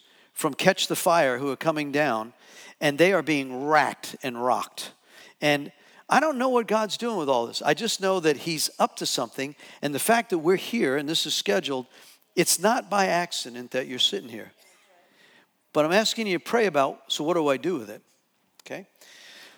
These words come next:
So that's why I don't think we should rush through this,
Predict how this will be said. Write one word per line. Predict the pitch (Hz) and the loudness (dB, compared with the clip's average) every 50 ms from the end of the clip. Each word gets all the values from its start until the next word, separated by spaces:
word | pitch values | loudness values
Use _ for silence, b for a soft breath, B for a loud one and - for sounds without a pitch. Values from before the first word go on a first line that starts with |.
| B B B B B _ | B B B B B _
So | - - 156 | 0 4 6
that's | 196 247 - - - | 6 6 4 2 4
why | 165 143 143 170 190 151 B B - - | 4 6 6 4 2 -2 B B -8 -4
I | 143 | -2
don't | 160 202 208 - | 0 0 0 0
think | 214 202 170 | -2 -2 0
we | 180 160 | -2 -2
should | - 180 160 | -2 -2 0
rush | 147 165 165 156 - - | 0 0 0 0 -2 -2
through | 214 202 156 | -2 -4 -2
this, | 120 123 156 - - - | -2 -2 -2 -2 -4 -6